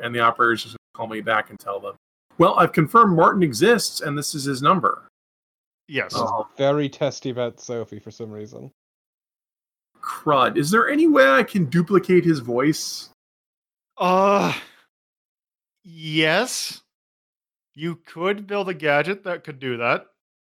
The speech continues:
Speaker 2: You would have to, you would have to have a really good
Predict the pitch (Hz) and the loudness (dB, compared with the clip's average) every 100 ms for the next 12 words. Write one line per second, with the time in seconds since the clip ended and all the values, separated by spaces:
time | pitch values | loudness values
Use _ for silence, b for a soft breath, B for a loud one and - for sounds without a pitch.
0 | _ 143 135 110 131 - 131 - _ 139 | _ 0 0 2 0 0 -10 -14 _ -8
1 | 143 139 139 139 143 139 143 131 113 - | -2 0 0 0 0 0 -2 -6 -8 -14
2 | 123 147 147 139 131 120 | -8 -6 -4 -2 -2 -4